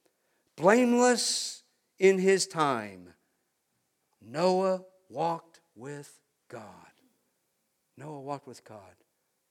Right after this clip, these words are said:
I think those are two people that we'd wanna model our life after as we look at greats of the biblical text.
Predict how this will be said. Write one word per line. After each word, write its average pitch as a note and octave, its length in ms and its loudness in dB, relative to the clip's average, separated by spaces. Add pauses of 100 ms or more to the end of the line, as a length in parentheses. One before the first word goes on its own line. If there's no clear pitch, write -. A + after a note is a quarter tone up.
(100)
I C#3+ 40 -20
think G3+ 120 -16
those F3 200 -12
are D#3 60 -14
two E3+ 220 -14
people A2 440 -14 (420)
that C3 100 -18
we'd C#3+ 160 -6
wanna D3 200 -6
model C#3 480 -2
our C3 340 0 (120)
life A#2 440 -4 (360)
after A#2+ 360 -6
as G#2 140 -12
we G#2+ 80 -16
look B2+ 180 -10
at C3 120 -6 (360)
greats D#3 520 -2 (320)
of D#3 100 -10
the C#3+ 60 -10
biblical D#3 380 -2
text. - 600 -8